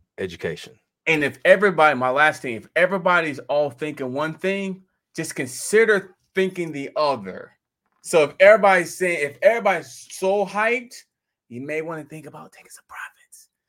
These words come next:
Speaker 2: If everybody's very bu-, bearish, like bearish, I hate the chart going, you may wanna go and add that. It's like you kinda have to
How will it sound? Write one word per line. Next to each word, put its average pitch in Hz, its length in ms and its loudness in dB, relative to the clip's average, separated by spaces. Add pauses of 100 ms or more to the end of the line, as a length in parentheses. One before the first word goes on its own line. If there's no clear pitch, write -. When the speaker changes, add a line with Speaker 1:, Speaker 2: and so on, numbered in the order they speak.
(260)
Speaker 2:
If 135 120 -2
everybody's 175 460 0
very 185 320 2
bu-, 185 360 -4
bearish, 247 600 4
like 120 260 -4
bearish, 214 400 -4
I 165 120 -2
hate 185 240 -8
the 156 120 -14
chart 185 260 -2
going, 175 180 -8 (320)
you 123 100 -12
may 180 160 -2
wanna 165 240 -8
go 147 160 -4
and 139 180 -8
add 135 300 -8
that. 110 180 -4
It's 156 160 -8
like 175 280 -4
you 151 100 -12
kinda 180 300 -6
have 165 220 -4
to 127 140 -14